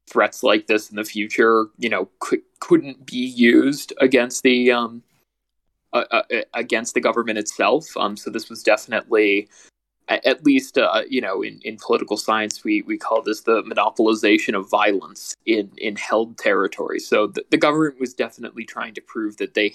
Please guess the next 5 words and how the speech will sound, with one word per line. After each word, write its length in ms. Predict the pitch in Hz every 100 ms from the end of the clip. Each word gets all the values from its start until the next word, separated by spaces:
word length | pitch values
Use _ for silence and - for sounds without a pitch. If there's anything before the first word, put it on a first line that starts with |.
| -
had 380 | 113 104 101 - _ _ _
the 200 | 123 139
monopoly 560 | 123 117 98 - - 101
on 200 | 101 90
violence. 680 | 104 101 101 87 82 -